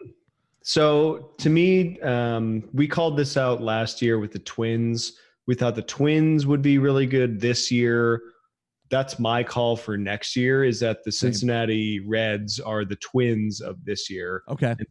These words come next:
Speaker 1: they do, I, I'm not gonna say they're gonna win the division.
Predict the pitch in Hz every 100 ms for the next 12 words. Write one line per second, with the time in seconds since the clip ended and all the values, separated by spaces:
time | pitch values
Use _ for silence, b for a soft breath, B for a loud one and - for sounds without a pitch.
0 | _ _ _ _ 101 123 131 120 127 123
1 | 123 120 117 - 123 143 147 143 151 156
2 | 139 139 127 117 113 117 110 110 98 95
3 | 107 101 101